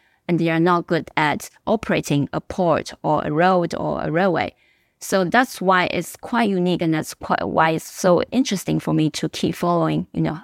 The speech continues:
whether these Chinese companies will be able to do this kind of things,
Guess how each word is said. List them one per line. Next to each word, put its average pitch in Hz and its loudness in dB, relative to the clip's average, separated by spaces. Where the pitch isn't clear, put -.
whether 170 0
these 165 0
Chinese 156 0
companies 160 0
will 226 4
be - 2
able 156 0
to - -10
do 151 0
this 143 0
kind 165 0
of - -4
things, - -4